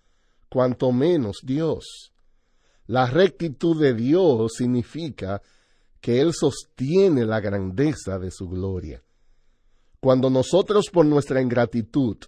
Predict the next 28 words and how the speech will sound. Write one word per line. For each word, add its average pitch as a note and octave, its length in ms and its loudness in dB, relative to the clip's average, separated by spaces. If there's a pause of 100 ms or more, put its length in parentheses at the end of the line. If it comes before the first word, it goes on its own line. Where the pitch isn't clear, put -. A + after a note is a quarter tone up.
(280)
desechamos D3 800 0
la A#2 180 0
gloria D3+ 420 0
de E3 120 -6
Dios, F#3 380 -10 (580)
la A2 200 -4
cuenta D3+ 440 0
de B2 140 0
su A#2 180 -8
justicia A2 760 -6
debe G2 240 -6
ser G2 300 -6
resuelta. D#2+ 720 -12 (800)
El A#2 220 -2
hombre D#3+ 320 4
merece C3 560 2
más A2+ 260 -2
que A#2+ 140 -4
un A2+ 160 -4
gato. A#2 560 -2 (680)
De C3+ 200 2
esta F3 240 4
manera D#3 480 4
puedes C#3+ 400 0
ir D3+ 160 2
a D#3 40 4
la C#3 200 2
cárcel D3 580 2